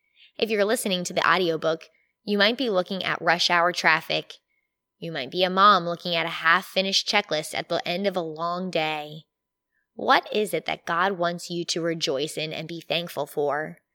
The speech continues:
It's easy to get distracted by what is not there. What is there?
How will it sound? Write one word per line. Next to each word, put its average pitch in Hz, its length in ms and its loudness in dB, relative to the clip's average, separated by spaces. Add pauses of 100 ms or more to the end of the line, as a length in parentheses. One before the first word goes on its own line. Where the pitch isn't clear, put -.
(480)
It's 208 200 0
easy 240 320 -2
to 208 60 2
get 190 160 0
distracted 165 540 0
by 147 140 -2
what 165 300 2
is 156 200 -6
not 151 400 -2
there. 156 460 -8 (760)
What 208 400 2
is 175 240 -2
there? 165 460 -8